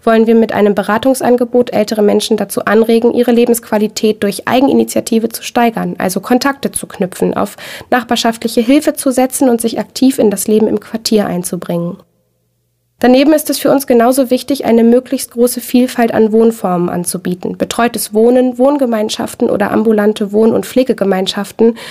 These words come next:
sind für viele Menschen gute Alternativen, wenn das Leben im bisherigen Zuhause zu beschwerlich oder zu einsam wird. Pflegende Angehörige, besonders häufig sind es Frauen,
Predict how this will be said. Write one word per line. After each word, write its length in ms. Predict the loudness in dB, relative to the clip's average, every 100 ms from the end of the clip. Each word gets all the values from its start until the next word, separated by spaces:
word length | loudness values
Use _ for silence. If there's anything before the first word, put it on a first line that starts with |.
| -12
sind 180 | -2 0
für 100 | 0
viele 300 | 2 4 4
Menschen 400 | 4 2 2 2
gute 280 | 2 0 0
Alternativen, 800 | -2 0 0 0 0 0 2 0
wenn 120 | 0
das 180 | -2 0
Leben 280 | 2 4 4
im 120 | 2
bisherigen 480 | 0 0 2 2 -2
Zuhause 460 | -6 -4 -2 -2
zu 140 | -2 -4
beschwerlich 680 | -4 0 0 2 0 0
oder 160 | -4 -4
zu 160 | -4 0
einsam 460 | 2 2 0 -6
wird. 340 | -8 -10 -14 _ _ _ _ _ _ _ _ _ _ _ -2
Pflegende 380 | 2 4 4
Angehörige, 680 | 4 2 2 0 0 0 -2 -2
besonders 380 | 0 2 0 -2
häufig 240 | -4 -4
sind 160 | -6 -4
es 120 | -6
Frauen, 400 | -2 0 2 0